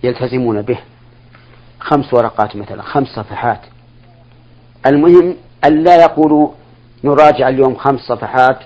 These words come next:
ثم باكر ما يراجعون، بعد بكرة ما يراجعون"، تروح عليهم الأيام. بل إذا حددوا شيئا معينا كل يوم يقضونه ولو عند ساعة النوم،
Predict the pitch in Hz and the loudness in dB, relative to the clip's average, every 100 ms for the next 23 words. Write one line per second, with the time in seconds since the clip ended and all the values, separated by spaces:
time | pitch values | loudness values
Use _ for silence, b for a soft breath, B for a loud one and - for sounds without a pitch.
0 | - 139 131 139 131 123 120 120 120 107 | -8 -6 2 2 2 -4 -4 -2 -4 -4
1 | 117 117 110 - - 117 104 110 - 117 | -6 -6 -8 -10 -4 -4 -4 -10 -10 -8
2 | 113 113 113 101 110 110 104 175 143 156 | -6 -6 -8 -8 -10 -12 -4 -2 0 -2
3 | 139 123 120 117 - _ _ _ _ _ | -2 -4 -4 -6 -8 _ _ _ _ _
4 | _ _ _ _ _ _ _ _ _ _ | _ _ _ _ _ _ _ _ _ _
5 | _ _ _ _ - 123 139 107 - - | _ _ _ _ -8 -4 -2 -4 -4 0
6 | 165 139 147 127 113 - 143 131 123 117 | -2 0 -2 0 -4 -2 -2 -2 -4 -2
7 | 131 151 139 123 - 151 143 131 127 139 | 0 0 -2 -4 -4 -6 -4 -2 0 0
8 | 147 143 143 - _ _ _ _ _ _ | 0 0 -4 -12 _ _ _ _ _ _
9 | _ _ _ _ - 127 - 127 156 156 | _ _ _ _ -4 -4 -2 0 2 2
10 | 135 127 151 160 - 143 143 135 151 151 | 0 2 4 4 0 -2 -4 -2 -4 -4
11 | - 127 123 113 117 143 175 | -2 -2 -2 -6 -4 -4 -6